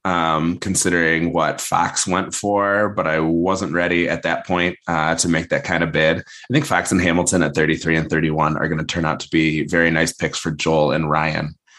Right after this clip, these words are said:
Uh, so I think that was a, a nice grab there. Um, I don't wanna, I don't wanna, like, criticize some, so I'm looking for some picks that I thought were good. I really like, uh, Kuznetsov for twelve if Kadri went for fifteen.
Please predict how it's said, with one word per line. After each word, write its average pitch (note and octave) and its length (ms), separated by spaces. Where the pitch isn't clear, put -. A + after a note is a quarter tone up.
Uh, - 220
so - 160
I E2+ 60
think F2 200
that E2+ 160
was E2+ 160
a, D#2+ 220
a F2+ 100
nice F2 320
grab E2+ 420
there. F2+ 540
Um, F2+ 560
I F#2+ 60
don't G2 100
wanna, F2 260
I G2 60
don't G2+ 140
wanna, F#2 180
like, D#2+ 240
criticize D#2+ 500
some, E2 220
so F2 100
I'm F#2 120
looking F#2 240
for D#2+ 280
some D#2 300
picks D#2 240
that D#2 100
I D#2+ 60
thought D#2+ 300
were D#2 120
good. D2+ 260
I D#2 40
really G2+ 240
like, E2 400
uh, D2+ 440
Kuznetsov D#2+ 680
for D#2+ 100
twelve D#2 460
if D2 100
Kadri E2 380
went D#2 180
for E2 100
fifteen. D#2+ 640